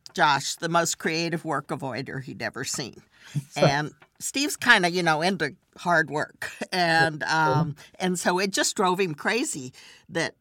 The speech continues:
Speaker 1: Josh would get his friends to do stuff for him. He'd, you know, he'd always get other people to. He wouldn't get his schoolwork done. He just didn't work very well.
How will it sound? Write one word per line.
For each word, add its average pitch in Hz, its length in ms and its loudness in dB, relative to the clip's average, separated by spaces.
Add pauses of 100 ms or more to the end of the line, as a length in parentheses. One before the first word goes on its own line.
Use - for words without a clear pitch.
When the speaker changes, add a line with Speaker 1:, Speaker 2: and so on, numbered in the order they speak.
(160)
Speaker 1:
Josh 175 440 4
would 147 180 -6
get 156 160 -2
his 156 180 0
friends 208 420 2
to 220 120 0
do 196 200 -2
stuff 180 420 -2
for 175 180 0
him. 175 180 0
He'd, 160 280 -4 (260)
you 185 140 0
know, 139 100 -2
he'd 170 220 -4
always 180 340 4
get 160 200 -2 (640)
other 170 240 2
people 156 380 -4
to. 165 220 -2
He 156 100 0
wouldn't 156 280 -4
get 170 140 0
his 156 120 -2
schoolwork 143 600 -6
done. 139 260 0
He 165 140 -8
just 208 420 -4
didn't 175 340 -4
work 160 260 -2 (220)
very 123 240 -4
well. - 320 -4